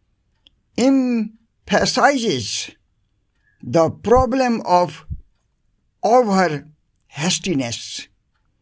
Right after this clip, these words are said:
Even a person with average talent can achieve great success in working life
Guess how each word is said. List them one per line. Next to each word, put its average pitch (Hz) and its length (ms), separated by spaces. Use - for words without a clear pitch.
Even 262 340
a 262 60
person 233 720
with 190 400
average 269 540
talent 139 600
can 170 260
achieve 180 800
great 233 460
success 190 800
in 180 320
working 196 400
life 147 540